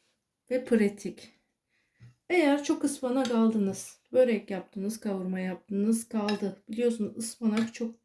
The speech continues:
ka-, kalmaz, bozulmaya başlar. Siz de sevgili takipçilerim,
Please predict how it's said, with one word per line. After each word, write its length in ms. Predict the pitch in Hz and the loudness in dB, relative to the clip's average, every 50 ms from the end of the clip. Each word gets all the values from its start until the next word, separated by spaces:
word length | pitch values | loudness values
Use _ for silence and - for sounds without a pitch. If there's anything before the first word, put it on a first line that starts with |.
| _ _ _ _ _ _ - | _ _ _ _ _ _ -4
ka-, 440 | 226 226 214 202 - - 226 - | -2 0 0 0 -4 -8 -10 -12
kalmaz, 720 | - - 214 208 202 190 190 185 185 196 247 - - - _ _ _ _ _ _ _ _ _ _ _ _ | -10 -6 -2 0 0 0 0 0 -2 -2 -4 -4 -6 -10 _ _ _ _ _ _ _ _ _ _ _ _
bozulmaya 680 | 208 202 202 214 196 190 196 190 190 185 180 175 170 - | -6 -2 0 0 0 0 0 -2 0 0 -2 -2 -4 -4
başlar. 580 | 226 233 - - - - 175 175 202 254 - - - - _ _ | -4 -4 -4 -8 -8 -4 -2 0 0 0 -2 -6 -18 -20 _ _
Siz 260 | - 330 349 349 - | 0 2 2 4 4
de 60 | 262 | 2
sevgili 500 | - - 285 269 262 247 - 269 269 277 | 2 4 2 2 2 2 -2 -4 -4 -4
takipçilerim, 960 | - 247 220 214 220 - 220 226 - - - 202 190 185 190 226 240 - | -2 -2 -2 -2 -2 -2 -4 -6 -6 -8 -12 -8 -8 -6 -4 -6 -6 -8